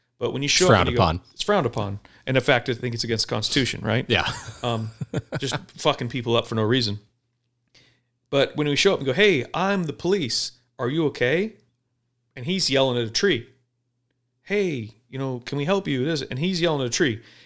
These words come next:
Speaker 1: If he's not communicating, if there's no communication, there is no de-escalation by talking, right? We can try to keep him busy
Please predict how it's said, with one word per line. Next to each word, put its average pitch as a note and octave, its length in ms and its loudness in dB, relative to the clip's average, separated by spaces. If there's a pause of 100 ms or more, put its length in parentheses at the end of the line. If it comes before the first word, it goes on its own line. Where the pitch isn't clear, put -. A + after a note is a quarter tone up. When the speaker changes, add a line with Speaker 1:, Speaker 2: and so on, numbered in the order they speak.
Speaker 1:
If C#3 160 -2
he's A#3+ 260 0
not E3+ 440 -2
communicating, F3 840 0
if - 80 -2
there's F3 160 4
no F#3 120 2
communication, D3+ 680 -2
there C3 140 0
is B2+ 120 -2
no A#2 120 0
de-escalation A2 840 -8 (220)
by - 100 -4
talking, - 600 -4 (360)
right? A2+ 280 -2 (300)
We E3 160 0
can A#2+ 340 -2 (320)
try C3+ 360 2
to C#3+ 80 0
keep C#3 280 -6
him G#2 140 -4
busy D#3+ 540 0